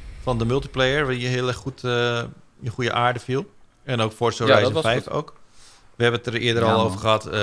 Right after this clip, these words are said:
Speaker 1: Game Pass doet het gewoon hartstikke goed, eh, dit jaar. Eh, er is echt, ehm, geen enkele twijfel over mogelijk.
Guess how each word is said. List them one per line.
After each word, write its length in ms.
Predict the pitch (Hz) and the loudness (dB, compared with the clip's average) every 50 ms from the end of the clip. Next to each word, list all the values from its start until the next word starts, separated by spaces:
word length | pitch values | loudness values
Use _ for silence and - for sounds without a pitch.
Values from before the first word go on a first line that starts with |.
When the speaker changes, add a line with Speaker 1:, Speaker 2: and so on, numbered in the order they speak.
| 101 | 0
Speaker 1:
Game 340 | - 113 98 117 120 120 113 117 | -2 -2 0 2 0 0 2 2
Pass 360 | 113 107 104 104 - - 120 107 | 2 2 2 2 0 -4 -6 -6
doet 120 | 113 110 | -6 -6
het 100 | 104 98 | -6 -6
gewoon 180 | - - 104 98 | -4 -2 0 2
hartstikke 360 | 104 107 104 - - 98 104 | 2 2 0 -2 -8 -8 -8
goed, 360 | 101 - - 120 113 - - - - - - - - - - - - - _ - | -10 -6 -6 -6 -6 -6 -10 -20 -20 -20 -20 -20 -20 -20 -20 -20 -20 -20 _ -10
eh, 200 | - 117 110 107 107 | -4 -2 0 0 0
dit 200 | 104 113 110 104 | 0 0 -2 0
jaar. 380 | 117 113 107 107 110 113 123 - _ - - | 2 4 6 6 4 2 -2 -10 _ -20 -14
Eh, 220 | - 110 107 101 101 92 - - - - - - - - - _ - - - _ _ _ _ _ _ - | -10 -6 -6 -6 -6 -8 -10 -14 -20 -20 -20 -20 -20 -20 -20 _ -20 -20 -20 _ _ _ _ _ _ -8
er 120 | - 107 | -8 -6
is 180 | 104 101 - - | -4 -4 -4 -2
echt, 280 | 110 101 - - - | -4 -4 -4 -6 -4
ehm, 360 | 107 104 98 98 98 98 98 98 104 101 _ _ _ _ _ _ _ _ _ _ _ | -2 0 2 2 2 0 0 -2 -8 -10 _ _ _ _ _ _ _ _ _ _ _
geen 200 | - - 123 101 | -10 -8 -6 -2
enkele 320 | 127 127 120 - 123 113 | -2 -2 -2 -2 -4 -4
twijfel 540 | - 123 120 110 107 101 - 113 101 104 - _ _ _ _ _ _ _ - | 0 2 4 4 4 2 0 -4 -6 -6 -10 _ _ _ _ _ _ _ -6
over 280 | - 117 104 101 104 | -4 -2 -2 0 2
mogelijk. 420 | 101 101 101 98 98 107 104 98 | 2 4 2 2 0 -4 -8 -8